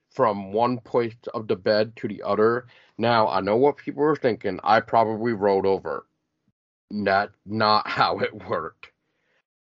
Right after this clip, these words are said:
Because during my friend's birthday, it was me, another friend, and my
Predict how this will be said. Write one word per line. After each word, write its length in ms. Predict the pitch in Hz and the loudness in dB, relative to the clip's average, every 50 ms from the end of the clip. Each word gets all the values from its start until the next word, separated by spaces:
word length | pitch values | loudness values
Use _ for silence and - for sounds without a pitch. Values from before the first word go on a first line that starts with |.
| _ - | _ 2
Because 640 | - 110 - - - - 120 113 110 107 104 104 95 95 _ _ - | 2 2 2 2 -6 -2 0 0 2 2 0 -2 -4 -8 _ _ -4
during 320 | 120 113 117 117 117 110 | -2 0 0 0 0 0
my 140 | 107 104 98 | 0 -2 -2
friend's 360 | - - 120 110 104 98 90 87 _ - | -2 -2 -2 -2 -2 -2 -6 -6 _ 2
birthday, 600 | 131 131 143 135 - - 104 92 87 82 82 82 - _ _ _ _ _ _ _ _ _ _ _ _ | 4 4 4 4 2 0 -2 -2 -2 -4 -8 -10 -14 _ _ _ _ _ _ _ _ _ _ _ _
it 80 | - 117 | -2 0
was 200 | 107 107 104 87 | 4 4 4 2
me, 420 | 98 117 127 135 139 143 143 139 - | 2 2 4 4 4 4 4 2 0
another 380 | - 104 101 107 110 120 123 | -2 0 2 4 4 4 4
friend, 440 | 113 - 127 120 110 107 107 107 - _ _ _ _ _ _ _ _ - | 2 0 0 2 2 2 0 -2 -6 _ _ _ _ _ _ _ _ -8
and 140 | 107 104 | -4 -4
my 180 | 98 95 95 95 | -2 -2 -2 -2